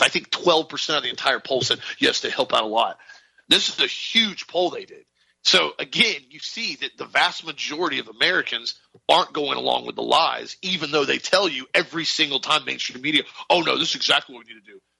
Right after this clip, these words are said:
I saw some secretary of some meeting. She was saying that they're fully ready to go full E V by twenty thirty for all military. So I would love to see how they're planning on making M raps with batteries in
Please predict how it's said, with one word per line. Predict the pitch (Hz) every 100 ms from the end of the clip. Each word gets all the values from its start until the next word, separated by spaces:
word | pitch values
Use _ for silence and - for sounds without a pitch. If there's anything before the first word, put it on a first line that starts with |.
| _ _
I | 117
saw | 117 143 143 123
some | - 139 123 - - -
secretary | - 170 175 160 - 131
of | 127
some | - 135
meeting. | 131 131 139 135 -
She | - 156
was | 165
saying | - 139 135
that | 131
they're | 135 139
fully | - 147 147 135
ready | 139 139
to | 135
go | 135
full | 123 - - 165 160
E | 165 156
V | 147 147 135 110 - _ _
by | -
twenty | - 139 147
thirty | 127 147 139
for | 120 120
all | 113 - 131
military. | 120 131 117 110 90 - _ _ _ _ _ -
So | 123 - -
I | 190
would | 233 156
love | 147 156 190 202 151 -
to | -
see | - - 180 131 120 _
how | - 170
they're | 156
planning | - - 180 160
on | 139
making | 139 143 - 123 -
M | 156 147
raps | 117 113 - -
with | 127
batteries | - 139 151 113 110
in | -